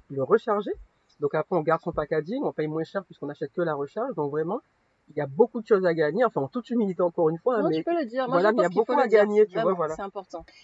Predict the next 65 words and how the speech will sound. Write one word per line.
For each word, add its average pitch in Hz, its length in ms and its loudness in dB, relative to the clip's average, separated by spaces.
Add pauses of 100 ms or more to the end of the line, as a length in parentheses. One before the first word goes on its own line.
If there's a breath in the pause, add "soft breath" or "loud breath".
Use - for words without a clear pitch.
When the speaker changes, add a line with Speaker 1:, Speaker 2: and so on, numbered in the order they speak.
(120 loud breath)
Speaker 2:
Et 226 80 4
alors, 220 260 2
est-ce 254 140 -4
que 403 100 -2
tu - 120 -20
peux 262 80 -2
nous 233 100 2
parler 233 220 -2
un 254 60 -4
petit - 120 -16
peu 220 140 0
plus 254 160 -10
des 214 100 -2
produits 214 340 -2
que - 60 -20
tu - 80 -20
proposes ? 175 380 -4
Donc 160 140 -8
Speaker 1:
Mhm. 165 60 -2
Speaker 2:
là, 233 260 6
on, 123 200 -10
évidemment, 202 300 -2
on 214 60 0
a 190 100 0
donné 190 200 -2
quelques 180 300 -6
exemples, 196 480 -2
le 190 60 4
parfum 180 340 -6
solide, 240 640 -4
le 180 220 -4
Speaker 1:
Déo, 156 100 -2
Speaker 2:
déodorant 196 360 -2
Speaker 1:
ouais. 180 40 -10
Speaker 2:
solide. 214 540 -2
Speaker 1:
Mhm. 185 100 -10 (140)
Speaker 2:
Est-ce 285 120 -8
que 294 60 -4
tu 262 100 -12
peux 269 100 -6
nous 233 160 -4
en 233 60 4
dire 214 160 -8
un 220 120 -2
petit - 280 -10
peu 254 140 -4
plus 269 240 -8
sur - 160 -10 (160)
tous 269 100 -8
ces 247 140 -4
produits, 226 560 -4
euh, 202 100 0
pour 208 140 -8
le 196 100 0
corps, 226 440 2
les 208 80 -2
cheveux 214 580 -2
que 175 80 -2
tu 175 140 0
Speaker 1:
Mhm. 311 40 -2
Speaker 2:
proposes ? 349 360 -10 (520)
Speaker 1:
Oui, 220 140 -6
alors 175 240 4
en 175 80 0
fait, 214 180 -4